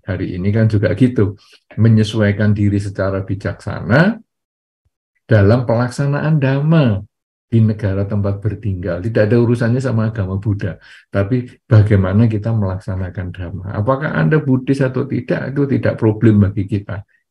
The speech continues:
Yang penting melaksanakan dhamma, mengurangi ketamaan, kebencian, dan kegelapan batin dengan empat kesunyataan mulia. Saya kira demikian.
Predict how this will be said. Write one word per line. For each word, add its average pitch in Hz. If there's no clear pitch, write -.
Yang 92
penting 98
melaksanakan 95
dhamma, 87
mengurangi 95
ketamaan, 107
kebencian, 101
dan 90
kegelapan 92
batin 139
dengan 95
empat 101
kesunyataan 98
mulia. 90
Saya 117
kira 143
demikian. 131